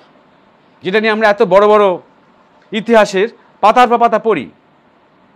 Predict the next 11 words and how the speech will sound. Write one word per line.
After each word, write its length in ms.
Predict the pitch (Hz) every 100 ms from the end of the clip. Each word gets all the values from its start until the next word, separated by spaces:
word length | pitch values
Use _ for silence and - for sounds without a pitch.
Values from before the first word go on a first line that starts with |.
| _ _ _ _ _ -
ব্রিটেনের 340 | 214 240 240
শিল্প 300 | - 240 196
বিপ্লব, 540 | 214 202 175 190 131 160
ইউরোপের 280 | 240 247
শিল্প 320 | 233 226 185 208
বিপ্লব 380 | 190 156 170 123 - _ -
কে 180 | 285
স্পন্সর 440 | 226 233 208 185 147
করেছে? 360 | - 95 - _ _ _ _ -
ভারতের 360 | - 220 220 196
কঙ্কাল। 520 | 226 233 - 107